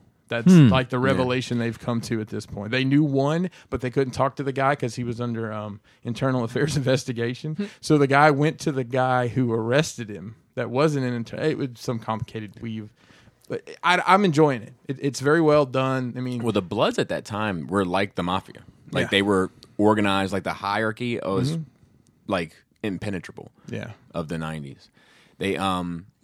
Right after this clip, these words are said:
Speaker 3: I, I've listened to a fascinating interview with the lead investigator on the Pac shooting.
Speaker 1: Okay.
Speaker 3: Uh, with Vlad, of all people. But
Speaker 1: Really?
Speaker 3: he, yeah, but he, um, he was talking about it, and, and he was like,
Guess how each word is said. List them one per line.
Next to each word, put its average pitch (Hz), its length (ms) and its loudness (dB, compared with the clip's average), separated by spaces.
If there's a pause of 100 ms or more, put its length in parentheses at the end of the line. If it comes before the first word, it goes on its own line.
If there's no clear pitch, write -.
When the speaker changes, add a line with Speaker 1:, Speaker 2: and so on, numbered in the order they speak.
(180)
Speaker 3:
I, 107 200 -2
I've 98 280 2
listened 135 240 0
to 107 60 2
a 87 40 0
fascinating 101 500 0
interview 87 280 -2
with 85 140 -4
the 85 100 -4
lead 90 340 -2
investigator 82 840 -6 (300)
on 85 260 -2
the 82 140 -4
Pac 82 300 -6 (260)
shooting. 92 500 -4 (100)
Speaker 1:
Okay. 113 280 -6 (320)
Speaker 3:
Uh, 85 280 0
with 82 180 -8
Vlad, 80 520 -6
of 87 120 -14
all 82 120 -4
people. 82 400 -6 (200)
But 90 160 0
Speaker 1:
Really? - 260 -2
Speaker 3:
he, 101 100 0
yeah, 92 160 2
but 90 160 -2
he, 95 180 2
um, 85 540 0 (600)
he 107 140 -2
was 95 140 0
talking 90 340 2
about 85 240 0
it, 78 140 -4
and, 82 280 -8
and 85 140 -6
he 90 80 -4
was 82 180 -4
like, 80 240 -4